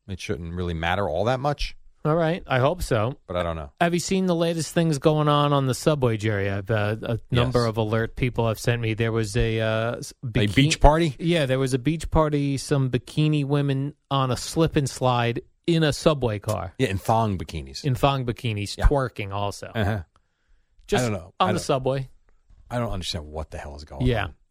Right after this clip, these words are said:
Speaker 1: I, I am sorry, I don't.
Speaker 2: I saw that. I saw somebody, it had to be a little person in a Chucky, uh, costume, grabbing people's legs and feet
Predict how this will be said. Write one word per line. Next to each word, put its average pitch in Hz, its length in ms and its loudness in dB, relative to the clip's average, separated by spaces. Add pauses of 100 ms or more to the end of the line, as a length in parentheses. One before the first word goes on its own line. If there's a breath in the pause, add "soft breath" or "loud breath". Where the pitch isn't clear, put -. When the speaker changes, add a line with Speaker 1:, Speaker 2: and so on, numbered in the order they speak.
(580)
Speaker 1:
I, 101 200 2
I 92 80 -2
am 95 160 -2
sorry, 80 320 -4
I 71 80 -8
don't. 76 320 -6 (280)
Speaker 2:
I 135 80 4
saw 143 280 2
that. 160 380 0 (140)
I 139 180 2
saw 143 420 0
somebody, 151 1000 -2 (320)
it 135 40 -4
had 156 160 2
to 175 60 2
be 139 120 2
a 123 80 0
little 143 260 0
person 120 600 -2 (680)
in 127 220 0
a 120 240 -2 (100)
Chucky, 131 680 -2 (1120)
uh, 107 260 -4 (680)
costume, 123 560 -4 (1500)
grabbing 127 380 0
people's 117 560 -4
legs 117 340 -2
and 107 100 -4
feet - 320 -8